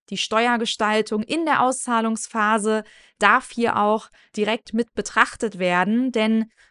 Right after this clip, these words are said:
wir reißen hier auf jeden Fall Freibeträge sehr, sehr schnell.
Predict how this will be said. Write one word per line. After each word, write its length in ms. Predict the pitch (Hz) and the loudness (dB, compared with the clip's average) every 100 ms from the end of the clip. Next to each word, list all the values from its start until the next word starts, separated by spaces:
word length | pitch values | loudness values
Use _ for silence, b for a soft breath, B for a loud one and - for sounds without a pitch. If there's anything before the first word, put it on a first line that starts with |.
| - | -2
wir 260 | 220 202 | 2 2
reißen 340 | 196 247 269 233 | 2 0 -2 -2
hier 200 | 214 - | -2 -2
auf 160 | 202 | -4
jeden 260 | 220 254 254 | -2 -2 -4
Fall 240 | - 190 | -4 -6
Freibeträge 840 | 196 - 269 330 269 - 240 226 220 | -6 -4 -2 0 -4 -2 0 2 0
sehr, 180 | 208 226 | -2 -2
sehr 160 | 208 | -2
schnell. 520 | 208 - 214 220 240 | -2 -4 -2 0 0